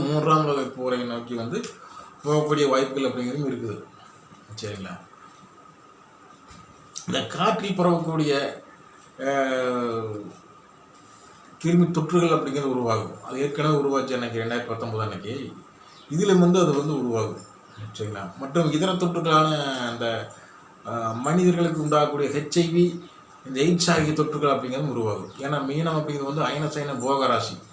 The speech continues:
சரிங்களா, அதனால வந்து, அஹ், அதாவது மறைமுகமான நடவடிக்கைகளால் தீய தொடர்புகளால் ஏற்படக்கூடிய இந்த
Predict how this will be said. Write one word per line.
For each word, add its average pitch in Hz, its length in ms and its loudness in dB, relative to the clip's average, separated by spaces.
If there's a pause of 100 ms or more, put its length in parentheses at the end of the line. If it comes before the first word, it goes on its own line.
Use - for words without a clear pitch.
(140)
சரிங்களா, 110 280 -6
அதனால 143 200 -4 (100)
வந்து, 151 180 -4 (680)
அஹ், 135 240 0
அதாவது 143 260 2 (180)
மறைமுகமான 180 460 4 (120)
நடவடிக்கைகளால் 156 640 2 (340)
தீய 185 160 2 (120)
தொடர்புகளால் 156 520 2
ஏற்படக்கூடிய 139 560 -2
இந்த 127 120 -4